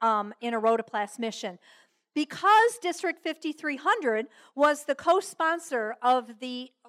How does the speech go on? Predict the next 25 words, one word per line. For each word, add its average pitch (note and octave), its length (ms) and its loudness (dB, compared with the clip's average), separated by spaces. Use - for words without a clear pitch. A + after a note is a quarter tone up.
trip D#4 280 -2
to C#4 140 -8
Lima, B3+ 460 -2
we F4 200 4
got F4 280 2
the C4+ 120 -2
opportunity C4+ 680 -2
to C4 120 -10
send B3+ 340 -6
four D#4 340 -2
non-medical A#3+ 580 -6
volunteers. G#3 840 -6
So C#4 380 2
a C4+ 80 4
lot E4 220 6
of D#4 80 0
you D4+ 140 4
will C4+ 200 8
recognize B3+ 640 0
Robin C4+ 320 4
Smith C#4+ 420 -4
from C4+ 140 -2
the B3 60 -2
Downtown D#4+ 640 -2
Club F#4+ 300 4